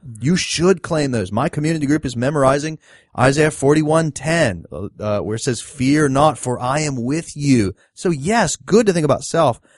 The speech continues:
Speaker 2: but we want to make sure and point it back to the truth of who God is and make him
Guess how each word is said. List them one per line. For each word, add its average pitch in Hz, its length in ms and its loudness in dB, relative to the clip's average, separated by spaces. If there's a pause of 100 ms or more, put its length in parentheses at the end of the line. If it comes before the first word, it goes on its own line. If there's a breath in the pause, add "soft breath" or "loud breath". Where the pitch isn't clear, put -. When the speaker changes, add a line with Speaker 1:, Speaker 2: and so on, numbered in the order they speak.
(180 soft breath)
Speaker 2:
but 90 60 -6
we 110 100 -2
want 147 140 2
to 135 40 0
make 131 160 0
sure 123 400 -2
and 107 260 -4
point 123 260 0
it - 180 -12
back 117 280 0
to 110 180 -4
the 95 120 -4
truth - 460 -4
of 101 80 -6
who 104 160 -4
God 98 260 0
is 98 140 0
and 98 100 -4
make 98 180 -4 (100)
him 135 420 0